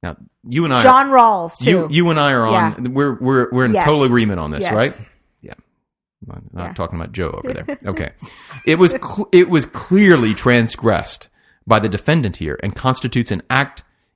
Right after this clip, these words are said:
Speaker 1: inimical to the enforcement of the law, which should not be condoned. For these reasons, therefore, I must respectfully dissent from the majority opinion. I would affirm.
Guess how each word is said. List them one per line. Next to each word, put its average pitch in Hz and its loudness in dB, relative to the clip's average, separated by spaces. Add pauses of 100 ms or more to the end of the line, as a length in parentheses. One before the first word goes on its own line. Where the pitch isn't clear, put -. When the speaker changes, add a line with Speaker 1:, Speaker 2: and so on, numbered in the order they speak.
Speaker 1:
inimical 120 2
to - -10
the 98 -4
enforcement 120 -4
of 104 -6
the 95 -2
law, 95 -4
which 98 -8
should 92 -6
not 95 -4
be 85 -8
condoned. 80 -8 (380)
For 107 -2
these 123 2
reasons, 104 -2
therefore, 95 -2
I 90 -4
must 90 -4
respectfully 98 -6
dissent 87 -6
from 113 -6
the 95 -4
majority 95 -4
opinion. 98 -4
I 98 -4
would 95 -4
affirm. 90 -4